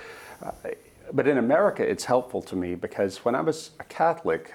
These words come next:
uh, especially coming into Catholicism in Washington, D C, I was so impressed by the power of the Catholic Church. You know, I thought, "We have the best intellectuals, we have real power in this country," and,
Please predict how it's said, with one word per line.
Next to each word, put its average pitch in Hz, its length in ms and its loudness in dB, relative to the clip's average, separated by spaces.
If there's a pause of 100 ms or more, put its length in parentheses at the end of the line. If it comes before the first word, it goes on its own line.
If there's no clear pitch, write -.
(100)
uh, 95 300 0
especially 131 520 -2
coming 117 360 0
into 110 280 0
Catholicism 95 720 2
in 90 100 -2
Washington, 95 520 -2
D 95 180 -2
C, 156 380 2 (1000)
I 135 80 6
was 127 160 2
so 151 560 6 (320)
impressed - 640 0
by 101 120 4
the 101 100 0
power 110 520 4
of 92 120 0
the - 40 -8
Catholic - 440 -2
Church. - 500 -6 (540)
You 120 100 4
know, 98 100 6
I 98 60 6
thought, 101 340 2
"We 139 440 6
have 104 320 2
the 98 60 -4
best 147 340 2
intellectuals, 95 880 2 (360)
we 107 240 4
have 101 280 2
real 117 260 6
power 120 500 6
in 101 140 2
this 95 180 2
country," 101 520 0
and, 98 120 2